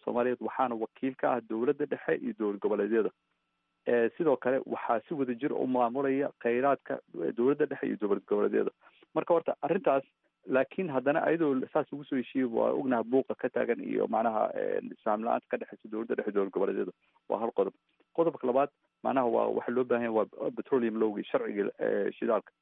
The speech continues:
Kaa waa kii, eh, laba kun iyo labaatankii ee la siixay. Eh, midka saddexaad oo loo baahan yahay waa nidaamyaashii.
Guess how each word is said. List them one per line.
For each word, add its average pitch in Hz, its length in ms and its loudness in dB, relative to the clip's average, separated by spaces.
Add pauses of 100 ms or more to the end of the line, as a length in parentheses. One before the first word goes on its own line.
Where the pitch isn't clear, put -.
(260)
Kaa 131 160 2
waa 127 180 2
kii, 135 420 -2
eh, 107 400 4
laba 113 200 -2
kun 123 140 -4
iyo 110 60 -2
labaatankii 110 420 -4 (400)
ee 107 100 4
la 101 180 0
siixay. - 300 -10 (420)
Eh, 127 100 0
midka 160 280 -2
saddexaad 123 360 -2
oo 120 40 2
loo 139 120 4
baahan 127 220 0
yahay 120 160 0
waa 113 80 2
nidaamyaashii. 110 800 0